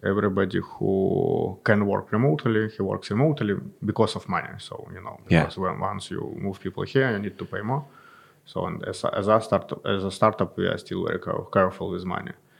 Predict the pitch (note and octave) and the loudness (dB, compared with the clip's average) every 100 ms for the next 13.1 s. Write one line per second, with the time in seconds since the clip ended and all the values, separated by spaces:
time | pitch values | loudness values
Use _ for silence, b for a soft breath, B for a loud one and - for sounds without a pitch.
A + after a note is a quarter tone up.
0 | b F#2 F2 A2+ F#3+ - - - - E2+ | b 6 10 12 12 12 4 -2 0 0
1 | - G2+ F2+ G2+ G2+ G#2 G2 G2 F#2+ F#2 | 4 4 6 4 6 6 6 4 2 0
2 | F#2 F#2+ F#2 F#2 F#2 F2 F#2 - F#2+ F#2+ | 0 -2 -2 -2 -2 -2 -2 -2 0 -2
3 | - - - - G2+ F#2+ F#2+ - A#2+ A#2 | -2 -14 -14 -2 2 2 0 4 4 6
4 | A2+ G2 G#2 - F2+ E2+ E2+ E2 F2 E2 | 6 10 10 10 8 8 8 8 10 8
5 | - - - - - - - - - - | 8 2 0 -6 -6 -2 0 0 -2 2
6 | G#2 G#2 G2+ F#2+ - - F#2+ F#2+ G2 - | 2 4 4 4 -2 -10 -2 2 2 0
7 | - F#2+ F#2 F#2 - F2 F2+ D#2+ - - | -4 -2 -2 -4 -6 -10 -6 -6 -6 -10
8 | - - b b b b - - - A#2+ | -10 -12 b b b b -20 0 8 12
9 | A2+ A2 A2 G2 A2 - C3 C3 A#2+ F2+ | 12 12 12 12 8 8 10 10 10 8
10 | F#2 G#2 G2+ G2 F#2+ F#2+ F#2 F2+ - G#2 | 10 10 10 10 10 12 12 10 6 8
11 | G2 F#2 F#2 F2+ F2+ F2 - F#2 F2 - | 8 8 10 10 8 6 6 8 8 6
12 | F2 E2+ F2+ F2 - E2+ - F2+ F2+ F2 | 6 8 8 8 6 6 8 8 8 8
13 | E2 | 6